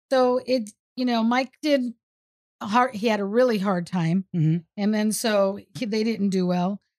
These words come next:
Speaker 2: He, he and, him and Sammy were really snapping at each other. Really, Sammy was
Speaker 1: Yeah.
Speaker 2: snapping at him and, and old Gabler was trying to defend himself a little bit, but,
Speaker 1: Yeah.
Speaker 2: but they really weren't getting along too well during challenge, which will translate to later on.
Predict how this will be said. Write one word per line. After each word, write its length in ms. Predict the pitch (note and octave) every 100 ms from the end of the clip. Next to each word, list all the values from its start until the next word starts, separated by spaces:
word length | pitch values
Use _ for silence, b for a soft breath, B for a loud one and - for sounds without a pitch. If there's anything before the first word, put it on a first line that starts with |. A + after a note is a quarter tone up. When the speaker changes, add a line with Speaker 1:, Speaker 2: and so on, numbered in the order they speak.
| -
Speaker 2:
He, 200 | F3 A3+
he 220 | F#3 D4
and, 120 | C4 - - _ _ -
him 160 | A3
and 100 | D4
Sammy 280 | - C4+ A#3+
were 140 | E3
really 280 | D3+ A#3+ B3+
snapping 460 | - G3 G3 E3+ C#3+
at 60 |
each 100 | C3+
other. 160 | C3+ D3
Really, 320 | A#3+ F#4+ D#4
Sammy 420 | G3 G3+ B3+ C4+
was 120 | A#3 G#3+
Speaker 1:
Yeah. 60 |
Speaker 2:
snapping 280 | G#3 G3 F#3+
at 100 | F3
him 300 | E3+ E3+ E3
and, 220 | D#3 D#3 C#3+ G3+ G#3 D#3 -
and 100 | F3
old 180 | F3 E3+
Gabler 260 | F3 D#3+ D#3
was 80 | D3
trying 140 | D3+
to 40 |
defend 220 | C3+ C3 C3
himself 240 | C#3 B2+
a 40 |
little 160 | D3 D3
bit, 160 | F#3 G3
but, 140 | A3+
Speaker 1:
Yeah. 200 | G#3+ F#3+
Speaker 2:
but 100 | F#3+
they 100 | A3+ C4
really 260 | D#4+ F4
weren't 220 | B3+ C4
getting 160 | G#3+ G3+
along 300 | F#3 F#3+ F#3
too 140 | - D3+
well 140 | C#3+
during 220 | C#3+ C3+
challenge, 380 | B2+ C3 B2 B2
which 240 | D#3 D#3+
will 300 | E3+ F#3+ A3+
translate 480 | G#3+ G3+ F#3 E3 E3
to 60 | D#3
later 280 | D#3+ D#3 C#3+
on. 240 | C3+